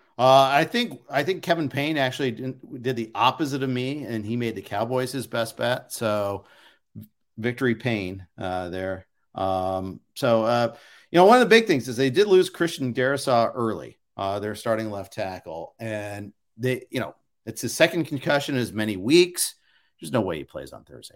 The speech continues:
Just, uh, if there, well, there is a way, but I mean, my goodness, the odds are staggeringly against, uh, and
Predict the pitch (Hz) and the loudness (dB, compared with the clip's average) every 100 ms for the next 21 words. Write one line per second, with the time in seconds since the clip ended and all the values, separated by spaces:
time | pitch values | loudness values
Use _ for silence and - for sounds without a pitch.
0 | _ - 131 - _ _ _ _ _ _ | _ -12 -12 -12 _ _ _ _ _ _
1 | - 147 151 175 147 180 175 165 151 127 | -10 -6 -2 -2 4 8 8 6 4 6
2 | 190 214 226 220 202 180 185 165 143 117 | 6 8 8 8 8 8 6 4 2 2
3 | - 117 110 104 101 87 87 82 - 101 | -2 -4 -4 -6 -10 -10 -14 -14 -12 -8
4 | 104 104 92 - 95 95 95 90 85 82 | -6 -8 -10 -10 -8 -8 -8 -10 -12 -14
5 | 80 82 80 - - - 95 101 104 | -14 -14 -14 -18 -16 -12 -8 -6 -8